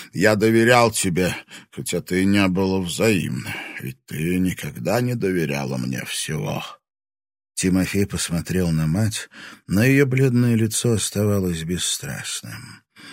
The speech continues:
Платон Евсеевич, покачиваясь и с трудом передвигая ноги, двинулся к центру пентаграммы,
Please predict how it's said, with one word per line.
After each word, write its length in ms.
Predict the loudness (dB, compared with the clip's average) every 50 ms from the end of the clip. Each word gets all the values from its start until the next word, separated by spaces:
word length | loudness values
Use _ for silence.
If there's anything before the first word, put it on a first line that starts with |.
| -20 -12 _
Платон 380 | -2 0 0 2 2 2 2
Евсеевич, 600 | 2 2 0 -2 0 0 2 2 2 0 -2 -4
покачиваясь 760 | -4 -6 -6 -2 0 0 0 0 0 -2 -4 -4 -4 -4 -4
и 80 | -4 -6
с 100 | -6 -6
трудом 400 | -4 -4 -4 -2 0 0 -2 -2
передвигая 640 | -2 -2 -2 -2 -2 -2 -2 -2 0 0 0 0
ноги, 520 | 0 0 2 0 0 0 0 0 -2 -2 -4 -8 -14 -16 -18 -14 _
двинулся 760 | -4 -2 0 2 2 2 2 2 2 2 0 0 -2 -2 -4
к 80 | -6 -6
центру 500 | -6 -2 0 0 0 0 -2 -4 -6 -6
пентаграммы, 1040 | -4 -2 -2 -4 -4 -2 -4 -4 -2 0 0 0 0 0 0 0 0 -2 -2 -4